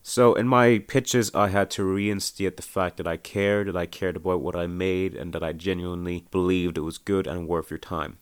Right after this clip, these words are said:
After a while, I wasn't just selling the podcast to other people, I was selling it to myself. It was a very strange experience, but it reminded me never to lose that passion when creating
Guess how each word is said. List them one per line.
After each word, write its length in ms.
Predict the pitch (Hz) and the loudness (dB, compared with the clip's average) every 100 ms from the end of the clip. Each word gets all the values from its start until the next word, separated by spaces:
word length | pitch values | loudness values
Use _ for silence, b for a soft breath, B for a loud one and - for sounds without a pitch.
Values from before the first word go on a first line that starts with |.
| - | 2
After 280 | 113 - 117 | 2 4 6
a 100 | 107 | 8
while, 300 | 104 104 - | 8 6 4
I 140 | 98 | 2
wasn't 360 | 98 101 101 95 | 4 2 0 -4
just 280 | 98 95 - | -2 -2 0
selling 320 | 101 92 92 | 0 0 -2
the 80 | 90 | -4
podcast 640 | - 95 85 95 90 - | 0 2 2 -2 -4 -6
to 120 | 85 - | -6 0
other 180 | 113 | 0
people, 480 | 107 101 87 92 87 - | 0 -2 0 0 -2 -4
I 120 | 90 | -4
was 100 | 87 | -4
selling 360 | - 92 87 82 | -4 -4 -4 -6
it 120 | - - | -10 -10
to 100 | 87 | -8
myself. 640 | 78 - - - - - | -6 -6 -6 -8 -10 -10
It 40 | 113 | -4
was 100 | 107 | 2
a 60 | |
very 200 | 123 160 | 8 8
strange 720 | 131 - - 113 107 107 101 | 8 2 0 4 4 2 0
experience, 720 | 95 95 - 113 110 110 113 - | -4 -6 -2 2 2 2 -2 -8
but 320 | _ 95 92 | _ -2 0
it 40 | 95 | -2
reminded 500 | 98 98 104 107 104 | -2 0 -2 -2 -2
me 160 | 101 | -2
never 320 | 92 92 92 92 | -2 -2 -2 -4
to 180 | - | -6
lose 380 | 90 90 90 87 | -4 -2 -2 -2
that 200 | 95 85 | -2 -4
passion 480 | - 95 92 98 92 | 0 0 2 -2 -4
when 140 | 87 | -6
creating 400 | - 92 87 90 | -6 -4 -4 -6